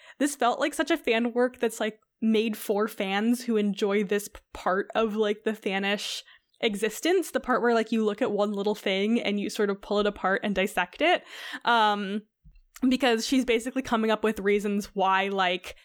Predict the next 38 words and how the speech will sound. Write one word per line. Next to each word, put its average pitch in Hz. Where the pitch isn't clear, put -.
why 202
this 226
would 254
work 226
and, 254
like, 226
using 226
textual 240
evidence 233
to 311
support 269
<laughs> -
herself 381
in 294
a 302
way 269
that 294
I 277
just 302
found 262
really, 247
really, 269
like, 226
engaging. 214
And 294
it 302
also 320
definitely, 277
like, 254
taught -
me 269
or, 247
like, 240
re-, 240
re-educated 254
me 285
on 262
parts -